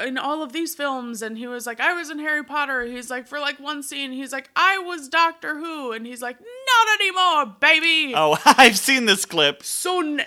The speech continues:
Speaker 1: so they
Speaker 2: <laughs> Well?
Speaker 1: But here's the thing, though, is that they recently did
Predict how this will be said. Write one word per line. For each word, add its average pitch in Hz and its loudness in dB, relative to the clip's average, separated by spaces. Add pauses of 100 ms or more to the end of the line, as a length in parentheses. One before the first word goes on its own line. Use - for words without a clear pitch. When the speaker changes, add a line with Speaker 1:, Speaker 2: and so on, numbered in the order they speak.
(100)
Speaker 1:
so 320 2 (240)
they 330 4 (220)
Speaker 2:
<laughs> - -16
Well? 294 10 (220)
Speaker 1:
But 294 6
here's 302 0
the 269 2
thing, 415 -2
though, 247 0
is 233 -2
that 262 -6
they 240 -2
recently 247 -8
did 208 -4